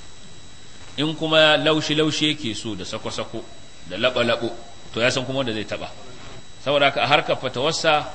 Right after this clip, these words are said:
yana dubawa ne, idan fatawar shi ta shafa sai ya taɓo mai laɓa-laɓo ɗin can,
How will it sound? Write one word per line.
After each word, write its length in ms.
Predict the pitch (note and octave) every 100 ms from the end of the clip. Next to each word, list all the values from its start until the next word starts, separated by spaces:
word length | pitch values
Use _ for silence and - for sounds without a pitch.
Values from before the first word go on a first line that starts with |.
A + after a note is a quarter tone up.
| - - -
yana 280 | B2+ C#3 A#2
dubawa 500 | C3 B2+ A2+ G#2 G#2+
ne, 160 | F#2 F2
idan 340 | G2+ C#3 E3
fatawar 440 | D3+ - B2+ C#3 A#2+
shi 220 | - B2
ta 100 | C3+
shafa 380 | A#2+ F2 - F2+ - - - -
sai 140 | C3+
ya 120 | C3
taɓo 420 | G#2 - C3+ C#3 C#3
mai 140 | G#2
laɓa-laɓo 500 | G#2+ G#2+ G#2+ A2 A#2
ɗin 140 | A2 G#2+
can, 140 | D#2+